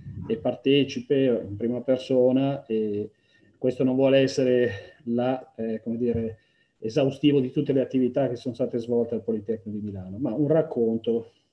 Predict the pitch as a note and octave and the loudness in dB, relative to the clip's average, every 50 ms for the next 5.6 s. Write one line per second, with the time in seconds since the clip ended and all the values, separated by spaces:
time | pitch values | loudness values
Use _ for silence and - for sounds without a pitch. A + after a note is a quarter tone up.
0 | _ _ _ _ _ A#2 A2+ G#2+ A2 - - _ _ B2 - - C3 B2+ B2+ A#2 | _ _ _ _ _ -10 -10 -10 -10 -16 -18 _ _ -12 -6 -4 -2 -2 -2 -2
1 | - A#2 A2 - - A2 G#2+ - A2+ A2+ B2 A#2+ G#2+ F#2+ G2 G2+ - _ - _ | -2 -4 -6 -4 -6 -10 -8 -4 -2 0 0 0 -2 -4 -8 -12 -16 _ -20 _
2 | _ _ _ _ _ _ _ _ _ _ _ _ _ _ _ _ _ - - - | _ _ _ _ _ _ _ _ _ _ _ _ _ _ _ _ _ -20 -8 -6
3 | D3 - A3+ A3+ A3 G#3 F#3+ F#3+ G3 F#3+ F3 D#3+ E3 D#3+ D3 D3+ D3 D3 D3 D3 | 0 0 2 4 6 8 8 8 8 8 8 6 6 4 6 6 6 6 4 4
4 | - D#3 C#3+ - D#3 D3 C3+ C#3 - C#3+ C#3 C#3 C3+ C3 C3+ C#3 B2+ B2+ B2 C#3 | 2 0 2 4 4 2 4 2 0 0 0 0 -2 0 0 0 0 0 -2 -2
5 | B2+ B2+ B2+ B2+ A#2+ A#2 A2+ A2+ A2+ A2+ A2+ G#2 | -4 -4 -2 -2 -2 -2 -2 -2 -4 -4 -6 -10